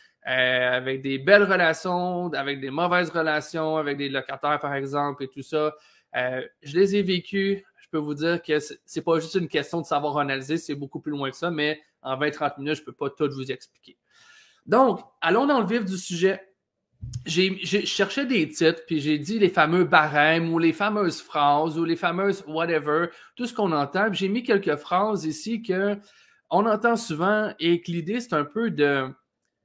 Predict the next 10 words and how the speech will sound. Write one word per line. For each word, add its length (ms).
démystifier 680
pourquoi 320
faut 140
pas 200
s'arrêter 640
à 80
ces 200
phrases-là. 560
Par 160
exemple, « 440